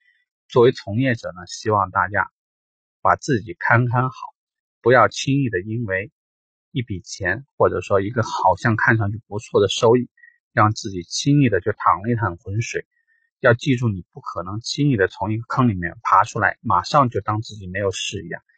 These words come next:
其他的人可能会在很长的时间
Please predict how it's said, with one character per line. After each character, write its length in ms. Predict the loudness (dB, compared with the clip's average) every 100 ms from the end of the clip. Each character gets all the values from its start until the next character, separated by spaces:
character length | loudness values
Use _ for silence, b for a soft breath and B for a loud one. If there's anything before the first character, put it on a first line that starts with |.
| _ _ -4
其 140 | 2
他 180 | 6 6
的 140 | 6
人 240 | 4 2 -6
可 140 | -12 -10
能 160 | -10
会 100 | -8
在 120 | -6 -6
很 260 | -8 -10
长 160 | -4 0
的 80 | 0
时 180 | 0 -12
间 180 | -16